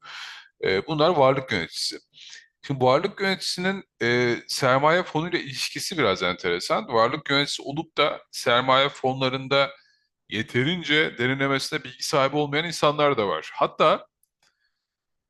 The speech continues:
e, pazarlama ilkeleri olarak da, pazarlamada da enteresan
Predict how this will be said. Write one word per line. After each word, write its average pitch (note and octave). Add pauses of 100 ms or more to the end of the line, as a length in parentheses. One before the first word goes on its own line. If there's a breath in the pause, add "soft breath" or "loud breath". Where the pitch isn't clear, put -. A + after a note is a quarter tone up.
(400)
e, -
pazarlama C#3+
ilkeleri D#3+
olarak D#3
da, F2
pazarlamada C3+
da B2
enteresan G#2+